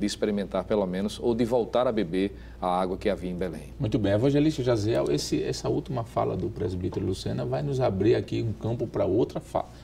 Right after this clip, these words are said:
Speaker 2: pra outra discussão, não é? O versículo treze do capítulo vinte e três diz, "Também três dos trinta cabeças", olha aqui os três que nós já falamos aqui:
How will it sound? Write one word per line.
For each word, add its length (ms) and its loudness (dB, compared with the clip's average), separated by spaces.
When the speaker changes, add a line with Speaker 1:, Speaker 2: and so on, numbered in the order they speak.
Speaker 2:
pra 100 0
outra 320 4
discussão, 580 -4
não 140 0
é? 100 2
O 80 6
versículo 540 4
treze 480 4
do 100 2
capítulo 420 2
vinte 200 2
e 40 -16
três 300 6
diz, 240 -2
"Também 600 4
três 580 6
dos 300 4
trinta 540 2
cabeças", 760 0
olha 180 4
aqui 160 0
os 120 -2
três 220 2
que 80 -6
nós 160 2
já 100 4
falamos 400 2
aqui: 360 -2